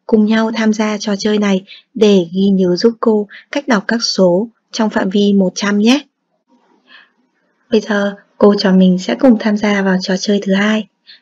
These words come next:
trò chơi tạo hình bằng que và đất nặn.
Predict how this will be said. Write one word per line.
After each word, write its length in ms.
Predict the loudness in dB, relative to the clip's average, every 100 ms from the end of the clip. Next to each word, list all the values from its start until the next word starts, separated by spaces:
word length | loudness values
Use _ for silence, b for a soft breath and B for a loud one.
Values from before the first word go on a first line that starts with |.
| -4
trò 140 | -2
chơi 360 | 2 4 4 2
tạo 160 | 0 2
hình 300 | 4 4 2
bằng 180 | 0 -2
que 340 | 0 2 2 -2 _
và 280 | 2 2 4
đất 180 | 2 6
nặn. 220 | 4 4